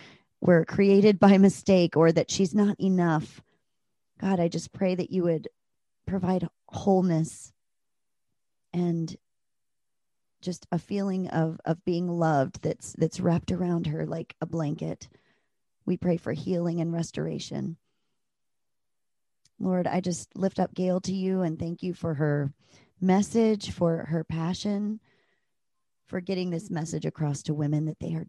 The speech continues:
dearly loved, that they have been called to a purpose, and that it's possible to figure it out. I think so many times we forget that you speak to us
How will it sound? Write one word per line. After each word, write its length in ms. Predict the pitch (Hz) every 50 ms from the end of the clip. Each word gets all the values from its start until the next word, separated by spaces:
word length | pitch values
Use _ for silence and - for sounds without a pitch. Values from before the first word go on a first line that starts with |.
| _
dearly 420 | - - 170 175 170 165 165 165 160
loved, 540 | 160 160 156 160 160 156 160 160 - -
that 160 | - 170 - -
they 120 | 175 170
have 120 | 175 165 -
been 180 | - 160 165 156
called 420 | - - - 170 170 175 170 185 -
to 160 | 175 170 160
a 60 | 160
purpose, 680 | - - 165 165 160 - 160 156 160 151 - - - -
and 240 | - 165 160 160
that 120 | 156 160 160
it's 160 | 160 - -
possible 480 | - - 160 165 170 - - 175 165 165
to 80 | - 160
figure 360 | - - 175 165 160 160 156
it 80 | 156 160
out. 360 | 160 160 156 151 - _ - _ -
I 60 | 165
think 220 | - 180 170 - - - - _ _ _ _
so 240 | - - - 185 185
many 240 | 190 180 175 175 175
times 420 | 175 170 170 165 160 160 160 -
we 120 | 175 175
forget 520 | - - 170 170 - 175 160 - - _ - _ - - - _ _ _ _ _ _ _ _ _ _ _ _ -
that 160 | 180 170 - _ _ _ _ _ _ _ _ _ -
you 160 | 185 190 196
speak 480 | - - - - - 214 226 240 _ -
to 220 | - 226 214 -
us 440 | 160 156 151 - - - - -